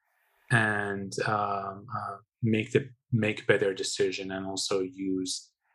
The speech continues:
like, simulations, online simulations, before actually investing money and actually asking developers or people to develop something using simulations or trials or prototypes,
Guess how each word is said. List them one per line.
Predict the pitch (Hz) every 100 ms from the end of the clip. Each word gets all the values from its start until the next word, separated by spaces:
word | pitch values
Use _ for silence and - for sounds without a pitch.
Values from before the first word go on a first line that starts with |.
| _
like, | 107 98 -
simulations, | - 107 101 98 98 101 - 78 - 117 - - -
online | 104 95 95
simulations, | - 95 95 90 101 92
before | 107 - 107 -
actually | 107 - - 110 95 92 92
investing | 101 - - - 120 113 _ _ _ -
money | 98 92 82 - - _ _ _ -
and | 104
actually | 92 - - 98
asking | 95 98 - - 95
developers | 95 95 98 98 - - 92 92 92 -
or | 104 92 -
people | 107 95 - 95 90 - -
to | 95 90 92 _ _ _ - 131
develop | 107 95 101 95 -
something | - - 98 98 - 95 90 - -
using | 104 98 98
simulations | - - 92 95 104 - - - 95 - - - - -
or | - 95
trials | - - 101 98 90 90 87 -
or | 101 95
prototypes, | - 104 104 - 90 - - -